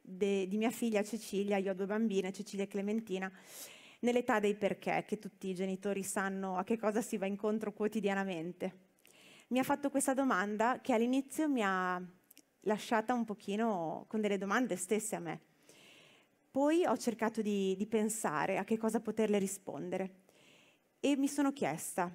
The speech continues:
"Dove nasce l'acqua? Finirà mai?" L'acqua l'ho sempre immaginata come un elemento da invidiare. L'acqua scorre. L'acqua ci dà una speranza, perché se le piante nascono e crescono è grazie all'acqua.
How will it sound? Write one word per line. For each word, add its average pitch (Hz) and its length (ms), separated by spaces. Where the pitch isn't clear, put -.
"Dove 262 360
nasce 190 400
l'acqua? 175 500
Finirà 240 420
mai?" 196 460
L'acqua 277 480
l'ho 226 120
sempre 247 340
immaginata 214 600
come 208 240
un 190 80
elemento 190 460
da 202 80
invidiare. 180 640
L'acqua 196 320
scorre. 175 560
L'acqua 240 520
ci - 160
dà 190 140
una 196 180
speranza, 190 640
perché - 240
se 202 160
le 190 80
piante 190 760
nascono 196 520
e 190 40
crescono 196 600
è 180 80
grazie 180 340
all'acqua. - 500